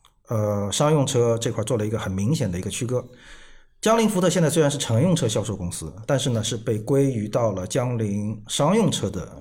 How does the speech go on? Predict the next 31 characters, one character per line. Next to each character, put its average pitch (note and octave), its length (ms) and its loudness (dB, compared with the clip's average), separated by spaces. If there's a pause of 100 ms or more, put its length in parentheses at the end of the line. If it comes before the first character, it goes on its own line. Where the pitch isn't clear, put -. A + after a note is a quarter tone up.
(100)
这 B2+ 120 -2
个 A#2 80 0
领 F2+ 120 -4
域 A2 120 -2
里 G2+ 80 -2
面。 C#2+ 140 -8 (880)
那 C#3 120 2
这 A3 100 2
是 D#3+ 120 0
一 - 20 0
个 A#2+ 60 2
大 C3+ 160 2
的 A2+ 60 -2
结 G2+ 80 -4
构 G2+ 40 -4
调 G2+ 140 -6
整。 - 120 -10 (120)
另 E3 220 2
外 G3+ 200 6
一 C3 120 2
个 C3+ 100 2
呢， A2 240 2
就 A#2 100 -4
是 G2+ 380 -4 (500)
其 - 220 0
实 E3 140 0
接 G#3 280 2
下 F#3 160 2
来 A#2 160 2
很 F#2 300 -4
快 A2+ 440 0